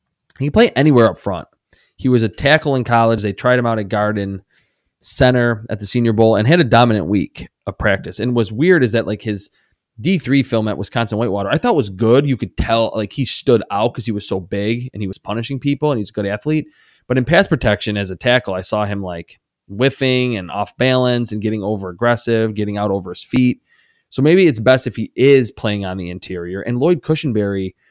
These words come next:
uh, one of their picks last year, did not really have that good of a rookie season coming from L S U. So they have the <laughs> L S U national title or the national champion on the interior, and now they have Quinn Miners from the D three ranks. But he's definitely gonna add more physicality to that front, and that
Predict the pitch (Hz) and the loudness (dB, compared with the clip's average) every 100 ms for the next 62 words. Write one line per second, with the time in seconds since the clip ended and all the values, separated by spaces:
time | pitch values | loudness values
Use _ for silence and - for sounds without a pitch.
0 | _ _ _ 101 95 90 85 - 113 127 | _ _ _ -8 -6 -6 -10 -10 -4 0
1 | 120 107 117 - 101 113 120 98 95 95 | 0 -2 -8 -6 -2 0 -2 -6 -8 -8
2 | 120 110 104 101 98 - 95 87 87 95 | -6 -6 -6 -6 -8 -6 -8 -6 -12 -12
3 | _ - - 139 117 82 95 - 98 - | _ -14 -6 -4 -4 -6 -12 -10 -10 -10
4 | 80 90 82 - 104 78 - 101 120 139 | -12 -12 -10 -6 -4 -4 -6 0 2 2
5 | 123 123 156 160 135 143 139 127 131 - | 0 2 4 4 4 0 2 0 -2 -2
6 | 123 131 120 117 110 _ _ _ _ - | -4 -2 0 0 -2 _ _ _ _ 0
7 | 117 110 127 123 117 - 127 113 104 98 | 2 2 0 -2 -6 -4 -4 -2 -4 -6
8 | 95 _ _ _ 98 104 101 95 104 98 | -10 _ _ _ -8 -4 -4 -4 -4 -2
9 | 98 92 104 107 107 98 - 107 104 98 | -4 -4 -2 0 -2 -2 -4 0 0 0
10 | 92 - 95 92 92 101 - 98 90 85 | -4 -6 -8 -6 -6 -6 -6 -10 -8 -10
11 | 82 - _ _ _ 131 127 160 165 175 | -14 -20 _ _ _ 4 6 6 6 6
12 | 147 113 131 127 117 117 98 - 117 110 | 4 4 4 4 2 0 -4 0 2 2
13 | 107 104 101 - 104 107 113 113 - 135 | 0 -2 -4 -2 -4 -2 -4 -6 -4 -4
14 | 151 | -4